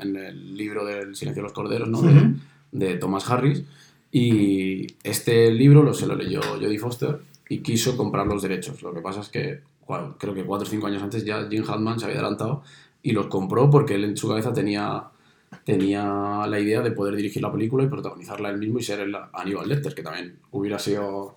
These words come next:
Speaker 2: Ujú.
Speaker 1: hubiera sido guay, ¿no? Y lo que pasa es que al final, eh, nada, insistió porque había hecho ya mu-,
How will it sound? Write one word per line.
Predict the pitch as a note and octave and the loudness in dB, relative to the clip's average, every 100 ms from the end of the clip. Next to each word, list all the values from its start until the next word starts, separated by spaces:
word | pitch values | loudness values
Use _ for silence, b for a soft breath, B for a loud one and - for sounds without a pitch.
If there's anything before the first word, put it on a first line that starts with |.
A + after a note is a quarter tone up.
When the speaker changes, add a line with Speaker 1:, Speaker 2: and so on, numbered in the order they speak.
| - | 6
Speaker 2:
Ujú. | A3 E3 F#3 A3 | 8 8 6 0
Speaker 1:
hubiera | B2+ G2+ G2+ | -2 -2 -4
sido | G2+ G2 F#2+ F#2 F2+ F#2 F#2+ - - | -2 -2 -2 -6 -10 -10 -10 -12 -10
guay, | G2+ C3+ G#2+ | 0 2 2
¿no? | C#3+ - b b b _ _ | 0 -4 b b b _ _
Y | B2 A#2 A#2+ | 0 2 2
lo | A#2 | 2
que | |
pasa | A#2+ B2+ | 2 2
es | B2+ | 2
que | |
al | A#2 | 2
final, | A#2+ B2+ C3 A2 G2+ | 2 2 2 0 0
eh, | |
nada, | G2 F2+ | -2 -4
insistió | F2+ F#2+ - G2+ A2 | -6 -8 -4 -2 0
porque | A#2 G2 | 0 -2
había | E2+ G2 | -4 -4
hecho | G#2 | -2
ya | G2+ | -2
mu-, | G#2 | -4